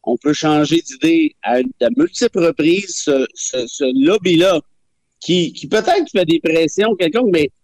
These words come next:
essayez pas de me faire croire qu'ils font des pressions, parce que ça, c'est le Bloc québécois qui jouait là-dessus. Ah, là, c'est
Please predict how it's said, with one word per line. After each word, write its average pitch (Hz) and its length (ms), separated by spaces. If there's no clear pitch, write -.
essayez 180 440
pas 254 120
de 269 100
me 175 60
faire 165 240
croire 240 280
qu'ils - 140
font 208 200
des 180 140
pressions, 156 400
parce - 180
que - 0
ça, 202 100
c'est 151 140
le 147 40
Bloc 156 180
québécois 151 440
qui - 140
jouait 156 160
là-dessus. 147 360
Ah, 160 120
là, 165 120
c'est 143 200